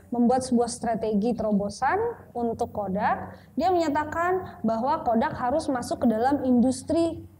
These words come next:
printer dan juga fokus pada printer, packaging, dan, eh, software. Apa sih yang membuat dia memutuskan seperti itu?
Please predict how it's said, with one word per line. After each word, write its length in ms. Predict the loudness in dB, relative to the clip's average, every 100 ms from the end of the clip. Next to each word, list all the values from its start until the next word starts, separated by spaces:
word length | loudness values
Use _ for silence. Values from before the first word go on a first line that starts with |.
| -18 -2
printer 640 | 2 4 4 2 -2 -10 -16 -20 -8
dan 240 | -2 2 4
juga 320 | 4 4 4 2 0 -6 -8 -2
fokus 320 | 0 0 0
pada 240 | 2 2
printer, 480 | 0 -2 0 -2 0
packaging, 720 | -2 0 0 2 2 2 0
dan, 560 | 0 2 2 0 -4 -12 -8
eh, 340 | -6 -2 -2 0
software. 720 | 0 2 2 2 -2 -8 -14 -20 -20 -20 -20 -20 -20 _ -20 -20 -20 -8
Apa 240 | -4 0 2
sih 320 | 2 0 -4
yang 240 | 0 2
membuat 720 | 4 4 4 4 2 -4 -2
dia 160 | 2 2
memutuskan 480 | 4 2 0 -2 -6
seperti 480 | -4 -6 -2 -2 -2
itu? 320 | -2 -4